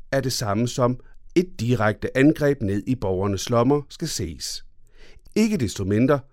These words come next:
så er Berlusconis regering nu nødt til at øge skatterne.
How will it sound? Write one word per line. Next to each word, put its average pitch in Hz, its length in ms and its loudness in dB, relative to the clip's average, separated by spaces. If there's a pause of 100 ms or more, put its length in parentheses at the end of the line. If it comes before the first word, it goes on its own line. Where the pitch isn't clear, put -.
(160)
så - 180 -2
er 143 140 2
Berlusconis 127 720 0
regering 135 400 2
nu 143 120 8
nødt 98 260 2
til 107 220 -2
at 135 200 0
øge 95 300 -6
skatterne. 101 560 0